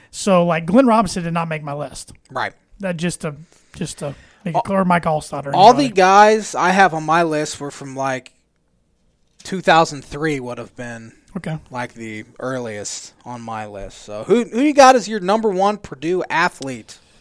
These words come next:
Speaker 1: Guy named Drew Brees.
Speaker 2: <laughs> Well, he wasn't, wasn't too shabby.
Speaker 1: Have you heard of him? And I did, luckily, lucky enough, get to see him play, uh, four times in college live. Uh,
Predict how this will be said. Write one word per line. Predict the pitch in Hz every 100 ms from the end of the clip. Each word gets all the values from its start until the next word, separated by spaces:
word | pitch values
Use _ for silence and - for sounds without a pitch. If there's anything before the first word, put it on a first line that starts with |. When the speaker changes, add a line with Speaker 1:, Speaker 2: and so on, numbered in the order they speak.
| _
Speaker 1:
Guy | 233 254
named | 247 202
Drew | 233
Brees. | 190 220 208 156 143 - -
Speaker 2:
<laughs> |
Well, | 508 359
he | -
wasn't, | 330 - - 302 247 - - -
wasn't | 240 240 226
too | 233 220
shabby. | - - - 233 233 151
Speaker 1:
Have | 98 - 190
you | 202
heard | 202 196
of | 170
him? | 170
And | 185
I | 196
did, | 190 208 190 170 214 -
luckily, | 220 196 196 190 151
lucky | 208 190 196
enough, | 170 180 -
get | 190 180
to |
see | 160 190
him | 175
play, | 185 175 170 165
uh, | 160 156
four | 226 214
times | 180 190 247 - _ _ _ _
in | 175
college | 175 170 165 156
live. | 156 156 185 156
Uh, | 143